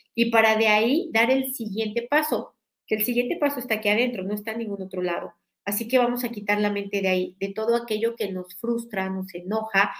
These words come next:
y nos enoja porque no lo entendemos, o porque creímos que ya lo entendimos y que a la hora de experimentarlo, pues no, lo hicimos mal, no, no fue así, no era de esa manera.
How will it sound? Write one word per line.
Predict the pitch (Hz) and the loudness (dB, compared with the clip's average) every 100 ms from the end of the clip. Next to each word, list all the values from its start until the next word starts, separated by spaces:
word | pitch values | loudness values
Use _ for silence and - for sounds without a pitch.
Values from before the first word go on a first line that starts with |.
| - - - | -14 -16 -4
y | 220 | 2
nos | 226 220 | 2 2
enoja | 240 254 349 359 - _ - | 2 2 0 -2 -10 _ -6
porque | 214 - | -4 -2
no | 208 | 0
lo | 247 | 2
entendemos, | 262 196 185 214 254 - - _ | 0 -2 0 0 -2 -8 -12 _
o | - | -4
porque | 190 214 233 | -4 -2 -2
creímos | 220 214 240 277 - | 2 2 2 0 0
que | - | -2
ya | 190 | -2
lo | 214 | -2
entendimos | 214 196 190 196 208 240 | -2 -2 0 -2 -2 -6
y | - 208 | -8 -4
que | 196 185 - - _ - | -2 -2 -6 -20 _ 2
a | |
la | 196 | 6
hora | 220 254 | 8 6
de | |
experimentarlo, | 247 - 202 196 196 214 240 247 | 4 0 0 2 4 6 6 2
pues | 202 185 196 | -2 -6 -2
no, | 196 220 247 | 2 2 2
lo | 233 | 0
hicimos | 202 - 233 233 | -2 0 2 4
mal, | 240 214 240 | 4 4 2
no, | 233 233 202 | -2 -4 -8
no | 214 220 | -8 -4
fue | - 247 233 | 4 6 6
así, | 226 - 214 190 | 2 -4 -6 -2
no | 214 | 0
era | 240 | 0
de | 208 | 0
esa | 208 208 | -4 -6
manera. | 190 185 175 | -4 -2 -2